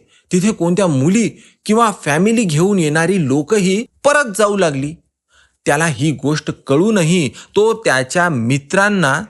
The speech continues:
तिथून येण्यापासून रोखू शकत नव्हता. मित्र हो, तुम्ही या मुलासारखी चूक करू नका.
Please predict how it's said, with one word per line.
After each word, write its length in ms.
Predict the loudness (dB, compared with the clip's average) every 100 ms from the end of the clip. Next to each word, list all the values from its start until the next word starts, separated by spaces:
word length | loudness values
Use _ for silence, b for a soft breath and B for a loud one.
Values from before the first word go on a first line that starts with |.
| _ -6
तिथून 360 | -4 -2 -2 0
येण्यापासून 840 | 0 0 0 0 -2 -2 -4 -4 -8 _ -6
रोखू 500 | -2 0 -2 -2 -4
शकत 340 | -2 -4 -6
नव्हता. 320 | -6 -6 -10 -16 _ _ -4
मित्र 260 | -2 0 0
हो, 400 | 0 -4 -6 b b b
तुम्ही 460 | 0 2 2 0 0
या 260 | 2 2
मुलासारखी 800 | 2 0 0 0 -2 -2 -2 -4
चूक 380 | -6 -4 -4 -4 _
करू 280 | -2 0 2
नका. 360 | 0 0 -2